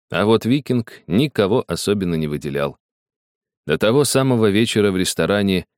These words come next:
«Гамла Мессен» в конце марта. В Серентропе было много групп, вплоть до Б одиннадцать, но эта девушка была не из студенток.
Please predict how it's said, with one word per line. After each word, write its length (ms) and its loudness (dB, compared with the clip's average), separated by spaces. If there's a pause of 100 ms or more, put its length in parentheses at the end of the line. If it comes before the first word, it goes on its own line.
(160)
«Гамла 680 0
Мессен» 580 -2 (320)
в 60 -20
конце 340 0
марта. 460 -4 (840)
В 60 -10
Серентропе 680 2
было 280 4
много 400 2
групп, 320 -2 (180)
вплоть 520 -2
до 160 2
Б 260 0
одиннадцать, 720 -2 (420)
но 280 0
эта 240 0
девушка 480 -2
была 320 0
не 120 -2
из 80 -6
студенток. 600 -6